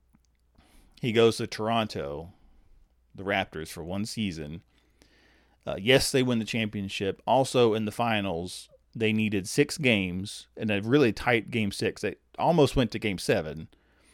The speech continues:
to beat a team that didn't have Kevin Durant and that didn't have Klay Thompson. Like,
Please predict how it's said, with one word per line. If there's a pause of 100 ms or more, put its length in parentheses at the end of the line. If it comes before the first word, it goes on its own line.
(600)
to
beat
a
team
that
didn't
have
Kevin
Durant (140)
and
that
didn't
have
Klay
Thompson. (1600)
Like,